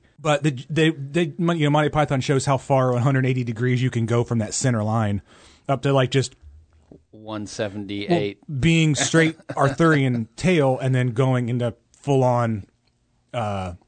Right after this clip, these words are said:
Speaker 1: the llama thing at the very beginning.
Speaker 2: Yeah.
Speaker 1: And then back down to, uh, Michael Palin trying to explain politics to him from, you know, they're just collecting filth off the street.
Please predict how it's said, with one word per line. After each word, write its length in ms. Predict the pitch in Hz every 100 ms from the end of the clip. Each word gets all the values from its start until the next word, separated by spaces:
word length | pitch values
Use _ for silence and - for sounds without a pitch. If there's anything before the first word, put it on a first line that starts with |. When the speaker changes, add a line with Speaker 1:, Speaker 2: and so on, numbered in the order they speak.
| _
Speaker 1:
the 120 | 143 135
llama 320 | 127 131 123
thing 220 | 113 107
at 60 | 104
the 60 |
very 200 | 113 110
beginning. 440 | 104 107 104 98 95
Speaker 2:
Yeah. 340 | 117 107 90 - -
Speaker 1:
And 200 | 123 127
then 420 | 117 113 110 101 _ _ 123
back 300 | 123 135 135
down 280 | 135 127 123
to, 340 | 123 120 117
uh, 160 | 117 110
Michael 280 | 123 127 117
Palin 320 | 127 123 113
trying 220 | 131 127
to 80 | 123
explain 340 | 110 131 117
politics 560 | - 131 127 117 113 -
to 160 | 123
him 120 | 110 110
from, 180 | 107 117
you 100 | 104
know, 260 | 95 95 -
they're 120 | 127
just 200 | 120 -
collecting 400 | - 127 123 110
filth 400 | - 127 117 -
off 200 | 110 -
the 60 | -
street. 480 | - 117 107 -